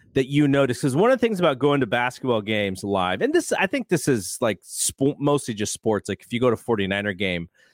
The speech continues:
you get to see the whole field. You don't just get to see what the T V shows. And so I like going to live games 'cause I like to see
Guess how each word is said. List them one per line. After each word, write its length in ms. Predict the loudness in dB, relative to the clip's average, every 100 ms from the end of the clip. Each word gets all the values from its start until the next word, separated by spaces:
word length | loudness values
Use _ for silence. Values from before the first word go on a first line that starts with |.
| _ _ -6
you 80 | -2
get 140 | -2
to 60 | -2
see 160 | 0
the 100 | 0
whole 200 | 2 0
field. 380 | -2 -2 -2 -2
You 60 | -2
don't 160 | -2 -4
just 180 | -6
get 140 | -6 -6
to 60 |
see 260 | -6 -2 -2
what 120 | -2
the 80 | -6
T 220 | -2 0
V 140 | 0 -2
shows. 400 | -2 -2 -4 -8 -20 -12 -4
And 120 | 0
so 180 | 2 2
I 240 | 0 0
like 180 | 0 0
going 240 | 2 2
to 220 | 2 0 0
live 340 | 0 0 0
games 240 | -2 -2 -2
'cause 160 | 0
I 140 | 0 2
like 240 | 0 0
to 80 | -4
see 680 | -2 2 2 4 2 0